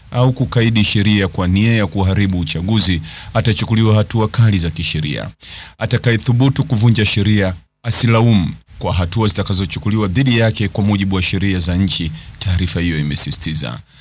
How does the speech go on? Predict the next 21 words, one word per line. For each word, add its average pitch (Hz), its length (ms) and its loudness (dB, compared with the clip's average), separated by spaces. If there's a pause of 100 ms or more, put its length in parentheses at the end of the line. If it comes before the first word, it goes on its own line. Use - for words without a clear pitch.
Awali, 120 400 2
wakati 101 340 -2
wa - 60 -4
kampeni 90 420 -2
za 85 100 0
uchaguzi 90 460 -2
zikiendelea, 92 640 -2 (500)
Rais 110 500 2
Samia 117 320 2
Suluhu 117 340 2
Hassan, 98 580 2 (420)
anayewania 73 640 -2
muhula 95 340 2
wa 87 140 0
pili 107 280 0
kupitia - 360 -2
chama 104 300 0
tawala 101 360 0
C 98 140 0
C - 180 2
M, 107 240 2